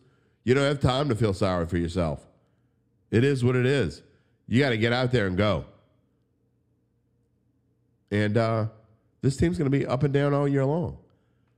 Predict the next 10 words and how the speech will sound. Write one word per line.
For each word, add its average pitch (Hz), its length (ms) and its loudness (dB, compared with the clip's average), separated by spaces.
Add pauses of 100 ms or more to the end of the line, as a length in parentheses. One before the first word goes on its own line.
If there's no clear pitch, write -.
(520)
I'm 151 160 0
probably 226 320 2
not 175 180 2
as 147 100 0
pissed 165 340 0
as 123 120 0
most 131 300 2
of 143 100 0
you 147 160 2
are. 151 300 0